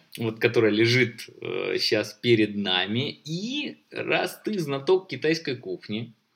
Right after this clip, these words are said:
скажи, что на банкете тебе понравилось? Или наоборот, он был, ну, так, не особо. Вот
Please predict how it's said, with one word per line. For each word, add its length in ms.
скажи, 600
что 640
на 140
банкете 600
тебе 460
понравилось? 600
Или 160
наоборот, 320
он 140
был, 300
ну, 320
так, 400
не 640
особо. 260
Вот 240